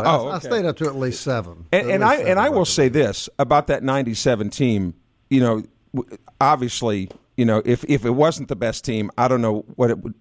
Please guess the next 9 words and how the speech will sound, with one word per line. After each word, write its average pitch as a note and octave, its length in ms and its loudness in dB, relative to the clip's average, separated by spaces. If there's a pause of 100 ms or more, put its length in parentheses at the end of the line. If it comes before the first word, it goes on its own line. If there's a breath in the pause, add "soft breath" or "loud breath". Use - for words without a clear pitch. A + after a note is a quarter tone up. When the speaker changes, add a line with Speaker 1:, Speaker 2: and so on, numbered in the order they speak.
(120)
Speaker 1:
would A2 200 -2
be. B2 220 2
But B2+ 320 0
as B2 140 -4
far D#3 320 4
as - 180 -6 (420)
actual C3 420 -2
games C3 460 0
played, C3+ 600 0